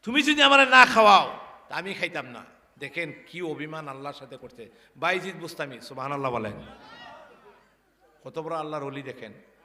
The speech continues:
যে মায়ের দোয়া এত বড় আল্লাহর ওলি হয়েছিল। তো উনি খায় না,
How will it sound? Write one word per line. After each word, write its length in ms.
যে 80
মায়ের 440
দোয়া 140
এত 140
বড় 180
আল্লাহর 240
ওলি 160
হয়েছিল। 380
তো 60
উনি 140
খায় 280
না, 360